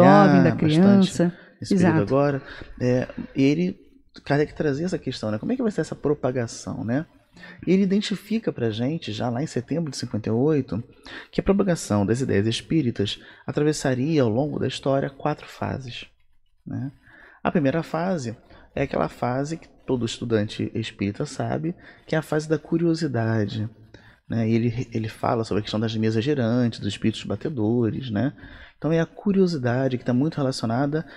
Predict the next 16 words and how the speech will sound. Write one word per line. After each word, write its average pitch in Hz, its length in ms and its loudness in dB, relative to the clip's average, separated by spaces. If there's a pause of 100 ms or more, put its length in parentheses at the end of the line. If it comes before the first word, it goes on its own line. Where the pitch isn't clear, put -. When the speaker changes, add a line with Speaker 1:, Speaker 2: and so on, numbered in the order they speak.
(140)
Speaker 2:
às 135 200 -2
manifestações. 151 1080 0
Speaker 1:
Do 180 80 8
fenômeno, 185 760 6
Speaker 2:
A 165 40 6
Speaker 1:
né? 185 100 6
Speaker 2:
questão 220 240 6
do 131 80 0
fenômeno, 110 720 2
Speaker 1:
Exato. 139 400 4
Speaker 2:
né? - 60 -6 (320)
Então, 160 140 -4
um - 20 0
momento 175 220 0
de 151 100 -4
curiosidade. - 800 -2